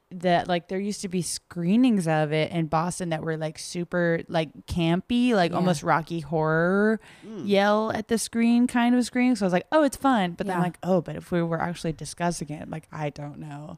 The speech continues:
Speaker 2: Yeah.
Speaker 1: where to start."
Speaker 2: I don't know where you'd start, but can I put in a request that I would like a movie that,
Speaker 1: Of
Speaker 2: uh, for you to
Speaker 1: course.
Speaker 2: do?
Speaker 1: Yes.
Speaker 2: Um, Don't Tell Mom the Babysitter's Dead.
Speaker 1: <gasps> Ooh, I've never seen that.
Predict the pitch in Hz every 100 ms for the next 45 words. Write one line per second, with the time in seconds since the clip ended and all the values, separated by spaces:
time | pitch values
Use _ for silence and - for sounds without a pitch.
0 | _ 208 185 175 160 - - 160 151 -
1 | - - - 202 226 247 247 202 190 170
2 | - 170 160 151 180 185 196 220 233 247
3 | 214 - 151 160 - 147 135 147 160 165
4 | 170 170 165 165 165 160 160 - - -
5 | - 185 170 165 170 180 196 - 202 175
6 | 175 170 165 165 160 - 156 151 147 139
7 | 135 135 131 139 - - - - 190 160
8 | _ 220 247 302 277 226 269 320 277 330
9 | 180 -